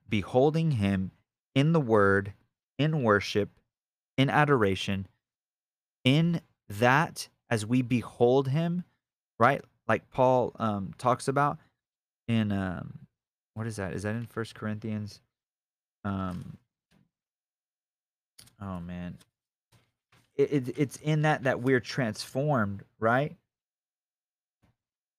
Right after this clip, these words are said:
From glory to glory. And then, um, and then it's, all these things are a byproduct. They're a byproduct of, of, of that. You know, you,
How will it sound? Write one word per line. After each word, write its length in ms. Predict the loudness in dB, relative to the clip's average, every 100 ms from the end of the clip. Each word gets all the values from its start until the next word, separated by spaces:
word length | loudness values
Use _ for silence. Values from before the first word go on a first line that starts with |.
| _ _ _ -6
From 160 | -4 0
glory 340 | 2 4 4
to 80 | 0
glory. 540 | -2 2 4 4 2 -8 -20 _ _ _ _ _ -2
And 280 | -2 0 0
then, 400 | 0 2 0 0
um, 580 | 0 0 0 -6 -10 -18 _ _ _ _ _ _ _ _ _ _ _ _ _ _ -2
and 140 | 2
then 200 | 4 2 0
it's, 260 | 0 0 -4
all 180 | 2 2
these 180 | 4 2
things 260 | 0 0 2
are 100 | 0
a 20 |
byproduct. 720 | 2 -2 -2 -6 -2 -2 -4 _ _ _ _ _ 0
They're 200 | 4 4
a 60 |
byproduct 800 | 4 4 4 2 0 2 4 2 0 _
of, 200 | 2 2 4
of, 220 | 0 0 2
of 260 | 2 4
that. 260 | 0 -2 -4 _ -20 _ _ _ -8
You 180 | 0 2
know, 120 | 2
you, 440 | 0 2 4 2